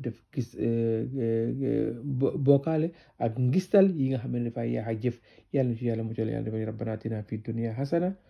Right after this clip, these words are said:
وفي الآخرة حسنة وقنا عذاب النار. Yàlla ñu defal suñ bàmmeel ak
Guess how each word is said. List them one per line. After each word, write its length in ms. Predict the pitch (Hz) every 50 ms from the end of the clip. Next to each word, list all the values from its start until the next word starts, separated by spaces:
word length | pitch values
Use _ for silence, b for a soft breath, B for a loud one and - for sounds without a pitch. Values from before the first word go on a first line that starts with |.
| b b b b b b _
وفي 160 | 107 101 - 117
الآخرة 520 | - 117 110 107 98 - 113 110 - 120 104
حسنة 380 | - 151 - 180 170 180 196 - _ -
وقنا 280 | 120 - - 120 117 117
عذاب 200 | 110 113 107 110
النار. 280 | 113 113 117 117 123 - B B B B B B B -
Yàlla 160 | 123 120 120
ñu 160 | 120 117 113 113
defal 260 | 113 110 - 117 117
suñ 400 | 117 - 117 113 113 113 113 123 - -
bàmmeel 680 | 160 143 135 127 127 139 147 156 156 165 185 190 185 156
ak 80 | 123